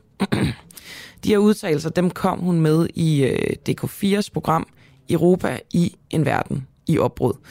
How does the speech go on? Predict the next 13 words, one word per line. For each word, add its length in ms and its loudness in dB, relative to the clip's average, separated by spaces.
hvor 120 2
hun 160 2
debatterede 480 -2
med, 160 -2
øh, 60 -10
Venstres 640 -4
Jan 240 0
E 60 -2
Jørgensen. 360 -8
Og 120 2
jeg 80 -2
tænker, 340 -2
at 240 -6